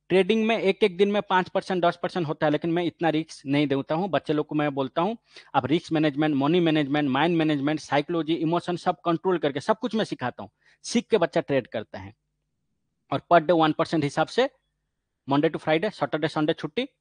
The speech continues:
बीस परसेंट मंथली निकालते हैं। इसके लिए आपको क्या करना पड़ेगा? Per day बीस परसेंट आपको निकालने के लिए आपको पीडीसी में एक साल पीडीसी के साथ चलना पड़ेगा।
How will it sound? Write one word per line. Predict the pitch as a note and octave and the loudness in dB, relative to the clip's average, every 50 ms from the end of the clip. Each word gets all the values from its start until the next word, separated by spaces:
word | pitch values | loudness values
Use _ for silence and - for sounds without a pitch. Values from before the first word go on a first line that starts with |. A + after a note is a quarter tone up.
| _ _ _ _ _ _ _ - A#2+ | _ _ _ _ _ _ _ -10 -4
बीस | C3+ G3+ - - | -2 -2 -2 0
परसेंट | - - - - E3+ D#3+ | 2 0 2 2 2 0
मंथली | D3 C3+ B2+ A#2+ - - B2 A#2 | 0 0 -2 -2 -4 -6 -8 -8
निकालते | A2 - A2+ A2 - - G#2 | -6 -6 -8 -8 -10 -12 -16
हैं। | - _ - - - | -16 _ -14 -8 -6
इसके | F#3+ - - A#3 | -4 0 2 4
लिए | A3 A3 | 6 6
आपको | G#3+ G3+ - - G3+ | 6 6 4 2 0
क्या | - G3+ F3+ | 2 2 2
करना | - - D3 C3+ A#2 | 2 2 0 -2 -2
पड़ेगा? | - - A2 G#2+ G2+ F#2 - _ _ _ _ - F#3 | -4 -6 -10 -10 -12 -14 -18 _ _ _ _ 0 2
Per | G3 F#3+ | 2 2
day | F3 G3+ G3 | 2 0 -2
बीस | E3+ F#3+ - - | -2 -4 -4 0
परसेंट | - F#3+ F3 - F#3+ F#3 F3+ | 0 0 0 0 2 2 2
आपको | E3+ - F3+ | 2 2 0
निकालने | D#3+ D#3 - - E3+ E3 E3 | -2 0 2 2 2 2 2
के | D#3 - - D#3+ | 0 -2 -2 0
लिए | F3 G#3 - - | 0 0 -2 -2
आपको | D3 D3 D3+ - - E3+ | 0 2 2 2 0 -4
पीडीसी | - - D#3 D3+ D#3+ - - D#3 | -4 -2 -2 -2 -2 -2 -4 -4
में | C#3+ E3+ G#3 A#3 _ _ _ - | -2 -2 -2 -4 _ _ _ 0
एक | F#3 F#3 - | 0 0 0
साल | - - F3+ G3 G#3 - - | 2 4 4 4 2 0 -2
पीडीसी | D#3+ D3+ D#3 - - D3 | -2 0 0 -2 -2 -4
के | D3 | -4
साथ | - - D3 | -2 -2 -2
चलना | - - C3+ A#2+ A#2 A#2 | -2 0 -2 -2 -2 -2
पड़ेगा। | A2+ - A2 G#2+ - - - | -4 -6 -10 -12 -14 -16 -20